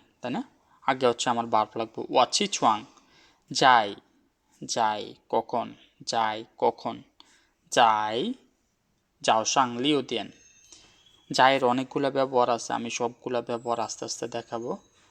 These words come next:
ইনশাল্লাহ। এই প্লেলিস্টে, এই YouTube চ্যানেলের প্লেলিস্টে চাইনিজ ভাষার জন্য যত কিছু আছে, ইনশাল্লাহ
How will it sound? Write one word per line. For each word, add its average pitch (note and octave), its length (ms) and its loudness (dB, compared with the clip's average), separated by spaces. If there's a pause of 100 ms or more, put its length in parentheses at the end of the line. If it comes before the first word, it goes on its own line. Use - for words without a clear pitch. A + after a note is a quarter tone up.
(120)
ইনশাল্লাহ। A#2+ 580 -6 (640)
এই A#2 540 -2 (480)
প্লেলিস্টে, C3+ 600 -2
এই A#2+ 260 2
YouTube A#2+ 300 -6
চ্যানেলের A#2+ 340 -4
প্লেলিস্টে A#2 640 -6
চাইনিজ B2 400 -6
ভাষার A#2+ 320 -2
জন্য A#2+ 300 -8
যত - 280 -4
কিছু C3 320 -8
আছে, - 280 -8 (680)
ইনশাল্লাহ A#2 600 -4